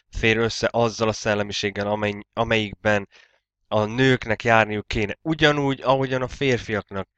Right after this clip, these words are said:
járniuk kéne. Ez, ez érvényes a férfira, ugyanúgy, ahogy a nőre. Péter, vagyis Kefa első levelében a harmadik fejezetben így ír:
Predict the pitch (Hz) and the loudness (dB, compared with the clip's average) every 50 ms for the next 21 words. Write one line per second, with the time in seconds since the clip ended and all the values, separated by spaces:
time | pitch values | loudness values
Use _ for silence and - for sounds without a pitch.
0 | _ _ _ _ _ - 107 107 107 104 98 95 98 95 92 - - 98 92 95 | _ _ _ _ _ -2 2 4 4 4 4 2 -2 -4 -4 -6 -6 -6 -6 -4
1 | - 113 123 110 101 _ _ _ - 127 127 120 110 107 123 - - 139 143 139 | -4 -4 -6 -6 -8 _ _ _ -2 0 0 0 -2 -4 -10 -8 -2 0 2 2
2 | 127 127 131 120 113 107 - 107 - - 139 135 127 - - 123 - - - 131 | 2 2 0 0 0 -2 -2 -4 -4 0 0 0 0 0 -2 -6 -6 -6 -6 -4
3 | 117 117 120 113 113 107 101 - 104 107 101 101 101 95 98 95 95 92 92 85 | -2 0 0 0 -2 -4 -6 -2 0 2 2 2 0 -2 -4 -6 -6 -8 -8 -8
4 | 85 - _ _ _ _ _ _ _ _ _ _ _ - 127 123 120 - 156 151 | -12 -14 _ _ _ _ _ _ _ _ _ _ _ 0 2 2 4 6 6 6
5 | 151 147 131 117 110 - - - 127 120 - - 151 160 - - 123 139 151 151 | 6 4 0 -2 0 4 4 4 4 2 2 2 2 2 2 2 2 4 4 4
6 | 147 - 165 160 147 135 123 120 113 110 110 104 113 113 107 - - 147 139 135 | 2 2 0 2 4 4 4 4 2 0 0 -2 -2 -4 -2 2 4 4 4 4
7 | 131 120 110 104 - - 113 104 101 98 107 104 101 - 110 113 107 95 123 127 | 4 0 -2 -2 -2 -2 0 0 0 0 -2 -4 -2 -2 -4 -4 -4 -4 -4 -2
8 | 123 120 113 107 98 85 | -2 -2 -2 -2 -4 -4